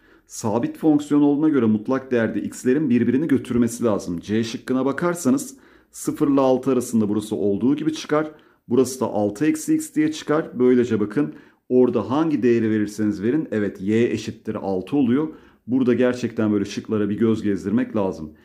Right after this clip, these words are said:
Şimdi tabii ki D şıkkı da biraz benziyor ama orada bir, şöyle bir problem var. E, x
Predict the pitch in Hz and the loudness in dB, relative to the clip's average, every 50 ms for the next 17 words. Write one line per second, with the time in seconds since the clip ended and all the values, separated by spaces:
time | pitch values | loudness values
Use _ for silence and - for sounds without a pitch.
0 | _ _ _ _ - - 147 139 113 - - 147 151 160 156 147 113 98 127 131 | _ _ _ _ -4 -2 0 0 0 0 0 0 2 2 0 0 2 2 2 2
1 | 147 139 - 147 - - - 135 143 120 131 131 131 127 98 98 92 113 113 113 | 2 0 -2 -6 -6 -6 -2 0 0 2 2 2 0 0 -2 -2 0 2 2 2
2 | 113 113 175 196 180 131 104 98 104 107 107 101 117 113 120 117 - - - - | 0 0 -2 0 0 0 2 2 2 2 2 0 -2 -4 -4 -6 -8 -8 -2 0
3 | 120 120 135 131 113 - - 110 107 98 90 104 101 95 101 123 156 180 - - | 2 2 2 0 -2 -2 -2 -2 0 0 0 -2 -2 -2 0 -2 -2 -4 -6 -12
4 | - _ _ _ _ _ _ _ _ _ _ 110 107 107 - - - 139 156 156 | -20 _ _ _ _ _ _ _ _ _ _ -6 -6 -6 -6 -2 0 0 0 0
5 | - - - - - - | -4 -8 -10 -12 -14 -16